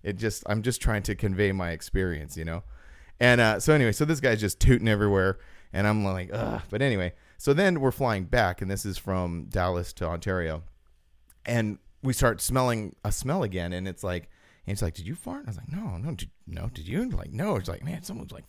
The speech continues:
farting up a storm." And then there's, like, commotion, and then there's people standing up, and, like, stewardess coming out, and then lights turn on, and all the while this, this, this thing's going like this, so, like, my anxiety is just, like, through the roof. I'm like, "What's going on?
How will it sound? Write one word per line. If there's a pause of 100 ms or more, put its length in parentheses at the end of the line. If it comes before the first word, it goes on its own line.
farting
up
a
storm." (300)
And
then
there's,
like,
commotion,
and
then
there's
people
standing
up, (180)
and,
like,
stewardess
coming
out,
and
then
lights
turn
on, (920)
and
all
the
while
this, (220)
this, (120)
this
thing's
going
like
this,
so,
like, (720)
my
anxiety
is
just,
like,
through
the
roof.
I'm
like, (120)
"What's
going
on?